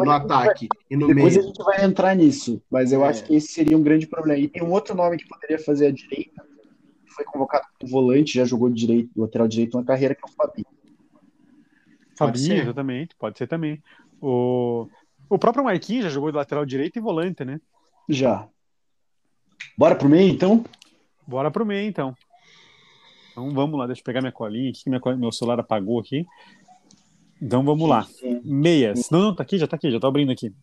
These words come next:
Speaker 3: É, Casemiro, Real Madrid.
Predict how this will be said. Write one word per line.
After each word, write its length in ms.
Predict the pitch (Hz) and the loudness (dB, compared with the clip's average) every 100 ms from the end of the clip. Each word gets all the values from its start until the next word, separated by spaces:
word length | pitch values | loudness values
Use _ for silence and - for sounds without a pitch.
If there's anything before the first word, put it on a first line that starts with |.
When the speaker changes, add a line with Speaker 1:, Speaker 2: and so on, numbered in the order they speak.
| - - | -20 -10
Speaker 3:
É, 320 | 120 117 113 - _ _ _ - _ | -8 -6 -8 -12 _ _ _ -20 _
Casemiro, 540 | 143 190 196 151 196 | 0 2 2 0 -2
Real 180 | 156 123 | -2 -2
Madrid. 340 | 151 139 135 | -2 -2 -4